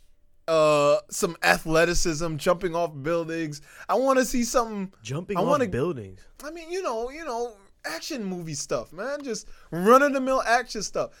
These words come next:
Speaker 1: Pursuit of Happiness didn't do that
Speaker 2: So
Speaker 1: for
Speaker 2: you
Speaker 1: me.
Speaker 2: want him in a Fast
Speaker 1: Nor
Speaker 2: and the
Speaker 1: Seven
Speaker 2: Furious?
Speaker 1: Pounds. No, I don't want him in Seven, Seven Pounds. I mean, I don't want him in Fast and Furious. Fast and Furious is very unrealistic. I hate, after Fa-,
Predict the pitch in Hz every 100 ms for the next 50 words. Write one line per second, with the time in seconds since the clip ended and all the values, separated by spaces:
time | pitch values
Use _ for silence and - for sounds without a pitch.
0 | _ _ _ 156 - 202 202 170 180 175
1 | 165 165 151 143 139 147 147 143 156 160
2 | 214 202 170 190 165 165 214 277 269 135
3 | 208 175 135 113 131 107 90 95 - _
4 | _ _ _ _ _ _ _ _ 202 170
5 | 196 196 175 135 - 127 117 117 202 247
6 | 202 208 185 156 - 147 139 110 - _
7 | _ _ - 156 202 208 208 190 160 156
8 | 147 139 - 127 117 110 131 135 131 143
9 | 143 143 123 107 104 127 131 123 120 110
10 | 110 101 - - _ _ _ _ _ -
11 | 110 113 127 135 _ _ _ _ 170 185
12 | 220 240 - 214 214